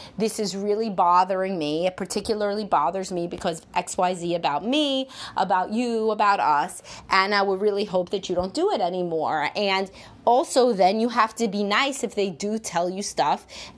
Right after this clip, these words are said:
th-, that they did wrong. So then you really do wanna work on being the person who's like, "Well, I guess I have to do everything around here. You can't even get the apples." Yeah, like, is that really,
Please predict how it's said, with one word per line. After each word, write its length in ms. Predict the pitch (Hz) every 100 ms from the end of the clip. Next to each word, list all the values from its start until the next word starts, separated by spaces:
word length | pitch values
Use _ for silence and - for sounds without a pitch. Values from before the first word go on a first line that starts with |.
| -
th-, 220 | 190 190 202
that 320 | 190 202 196
they 100 | 233
did 200 | 220 247
wrong. 320 | 415 170 - - - - -
So 240 | - 220
then 340 | 214 226 240 233
you 200 | 233 233
really 200 | 247 226
do 160 | 233 285
wanna 240 | 254 214
work 320 | 180 180 190
on 120 | 196 196
being 220 | 202 202
the 80 | 196
person 380 | 202 185 208
who's 160 | 202 190
like, 200 | 175 175
"Well, 220 | 160 339
I 160 | 233 190
guess 180 | 196 -
I 60 |
have 120 | 208
to 80 | 226
do 160 | 208 214
everything 320 | 233 269 202
around 280 | 202 190 220
here. 140 | 214
You 160 | 202 202
can't 220 | 208 208
even 160 | 214 208
get 160 | 220
the 100 | 220
apples." 460 | 240 269 254 196 202 - - - -
Yeah, 460 | 214 226 294 254 175
like, 260 | 185 190
is 100 | 196
that 240 | 180 208 208
really, 320 | 214 214